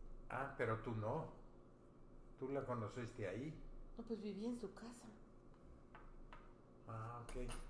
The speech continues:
Speaker 1: Bueno, entonces ya, ya conocí a la, a la muchacha, este, vivía ahí en su casa,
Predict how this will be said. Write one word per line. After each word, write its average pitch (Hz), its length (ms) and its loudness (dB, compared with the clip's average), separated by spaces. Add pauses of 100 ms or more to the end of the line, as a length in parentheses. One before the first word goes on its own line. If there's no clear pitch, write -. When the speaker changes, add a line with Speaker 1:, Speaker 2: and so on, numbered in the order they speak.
Speaker 1:
Bueno, 107 280 8 (540)
entonces 160 220 8
ya, 156 260 12
ya 151 60 2
conocí 151 320 4
a 147 60 6
la, 151 160 8
a 127 360 2
la 117 80 -2
muchacha, 139 420 0
este, 160 240 0
vivía 131 180 4
ahí 139 100 12
en - 140 12
su - 160 8
casa, 151 400 4